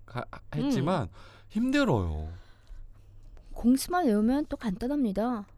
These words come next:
Speaker 2: 그리고 나 이거 이렇게 한번 해주세요. 우리 여성 청취자분들을 위해서.
Speaker 1: 네네네.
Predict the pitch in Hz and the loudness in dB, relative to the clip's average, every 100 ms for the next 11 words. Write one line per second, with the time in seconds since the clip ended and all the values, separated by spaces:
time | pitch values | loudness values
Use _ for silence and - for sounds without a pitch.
0 | - - 349 349 226 180 233 202 208 220 | -6 2 2 6 6 8 8 6 4 4
1 | 277 330 302 277 285 269 247 185 175 165 | 4 4 4 4 4 2 2 2 4 4
2 | 240 247 247 240 220 175 165 170 156 165 | 4 2 2 2 0 0 -2 0 0 0
3 | 226 214 135 87 73 | 0 2 2 2 -2